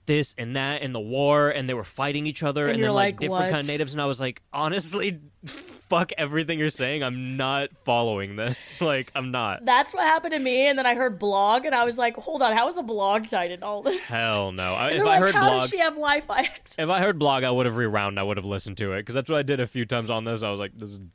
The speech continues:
Speaker 2: Could you imagine finding out your favorite, your favorite blog on, like, WordPress just so happens to be written by, like, <laughs>
Speaker 1: Charles Manson with a
Speaker 2: crazy
Speaker 1: fucking,
Speaker 2: lady?
Speaker 1: with a fucking pentagram on her forehead, like fucking, uh, what's his name?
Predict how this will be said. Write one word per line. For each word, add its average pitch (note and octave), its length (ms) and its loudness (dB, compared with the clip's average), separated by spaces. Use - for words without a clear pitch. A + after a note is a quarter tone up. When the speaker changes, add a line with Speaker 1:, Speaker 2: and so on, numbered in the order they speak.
Speaker 2:
Could C4 140 -2
you D4 120 0
imagine G4 380 2
finding B3+ 400 2
out A#3+ 140 2
your B3 120 4
favorite, A3 560 2
your B3 120 2
favorite C#4+ 440 0
blog G3 400 4
on, G#3+ 100 0
like, F3+ 160 0
WordPress F3+ 600 0
just F#3+ 140 -8
so G3+ 80 -2
happens F3+ 340 0
to - 40 -12
be F3 120 -8
written D#3+ 340 -10
by, E3+ 140 -2
like, E3 360 -10
<laughs> - 320 -4
Speaker 1:
Charles A#2 380 2
Manson A2+ 440 -2
with A#2 80 4
a A#3+ 40 2
Speaker 2:
crazy - 180 0
Speaker 1:
fucking, A#2 100 4
Speaker 2:
lady? C4 300 4
Speaker 1:
with A#2 180 -2
a A2 40 -6
fucking A2 260 -4
pentagram A#2 580 -2
on A#2+ 120 0
her A#2 80 0
forehead, A#2+ 420 0
like G2+ 240 0
fucking, G#2 380 -2
uh, F#2+ 280 0
what's G#2+ 200 -4
his C3 100 -6
name? C#3 320 -4